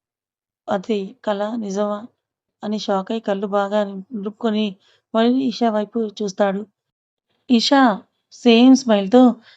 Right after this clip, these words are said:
ద్వయాన్ని అలాగే చూస్తుంటుంది. ద్వయాన్ లేచి ఇషా వైపే వింతగా చూస్తాడు. ఇషా మాత్రం అలాగే చూస్తుంటుంది. "హలో మేడం, ఏంటి అలా చూస్తున్నారు? కొంపతీసి నచ్చానా ఏంటి?"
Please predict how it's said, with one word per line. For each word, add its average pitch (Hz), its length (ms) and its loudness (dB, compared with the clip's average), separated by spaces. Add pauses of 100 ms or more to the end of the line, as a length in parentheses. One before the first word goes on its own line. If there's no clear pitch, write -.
(140)
ద్వయాన్ని 240 560 6
అలాగే 202 340 0
చూస్తుంటుంది. 208 600 -4 (100)
ద్వయాన్ 208 380 2
లేచి 202 280 -2
ఇషా 214 300 0
వైపే 208 340 -2 (420)
వింతగా 220 320 0
చూస్తాడు. 214 500 2 (120)
ఇషా 214 260 2
మాత్రం 202 400 0
అలాగే 202 320 2
చూస్తుంటుంది. 202 640 -2 (420)
"హలో 202 220 4 (320)
మేడం, 202 320 2 (360)
ఏంటి 214 260 2
అలా 208 140 6
చూస్తున్నారు? 214 560 0 (400)
కొంపతీసి 214 560 2 (260)
నచ్చానా 214 440 0
ఏంటి?" 214 300 -2